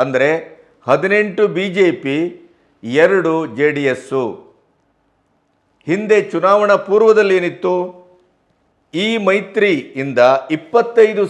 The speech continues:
ಸೀಟು ಬಿ ಜೆ ಪಿಗೆ ಬರ್ತದೆ. ಆದರೆ ಆ ನಂತರ ನಡೆದಂಥ ಬೇರೆ ಬೇರೆ ರೀತಿಯ ಕೆಲವು ಬಳ-, ಬದಲಾವಣೆಗಳು, ಪ್ರಕರಣಗಳು ಇತ್ಯಾದಿ ಇತ್ಯಾದಿ. ಈ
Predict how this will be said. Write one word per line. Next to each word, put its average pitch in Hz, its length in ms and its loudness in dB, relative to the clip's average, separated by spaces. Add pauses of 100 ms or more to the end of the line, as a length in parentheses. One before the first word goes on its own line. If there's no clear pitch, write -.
ಸೀಟು 175 260 -2
ಬಿ 175 180 -6
ಜೆ 151 180 -2
ಪಿಗೆ 214 300 -12
ಬರ್ತದೆ. 110 460 -4 (2500)
ಆದರೆ 117 440 2 (500)
ಆ 151 260 2
ನಂತರ 208 300 -2 (140)
ನಡೆದಂಥ 156 440 -2 (520)
ಬೇರೆ 147 180 0
ಬೇರೆ 196 300 0
ರೀತಿಯ 151 360 -4
ಕೆಲವು 131 280 -6
ಬಳ-, 110 340 -4
ಬದಲಾವಣೆಗಳು, 120 680 -2 (500)
ಪ್ರಕರಣಗಳು 120 640 -4 (260)
ಇತ್ಯಾದಿ 110 480 -6
ಇತ್ಯಾದಿ. 92 400 -10 (640)
ಈ 180 140 -6